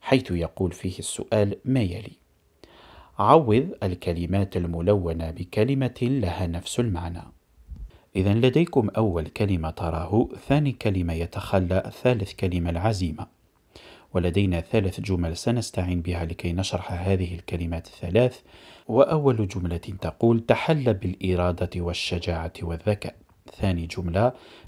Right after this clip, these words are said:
"تلمحه أمه ذهبية فتقول له: 'كم أنت وسيم'". كان عليه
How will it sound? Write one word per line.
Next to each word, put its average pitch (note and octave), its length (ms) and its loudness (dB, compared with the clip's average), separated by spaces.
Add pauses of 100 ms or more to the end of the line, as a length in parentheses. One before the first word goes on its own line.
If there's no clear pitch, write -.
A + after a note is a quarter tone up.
"تلمحه C3+ 720 4
أمه G2 460 4
ذهبية F2+ 500 0 (140)
فتقول F2 720 0
له: F#2+ 360 2 (420)
'كم A2+ 260 4
أنت F#2 240 0
وسيم'". F2 640 -4 (600)
كان D3+ 300 4
عليه F2+ 680 2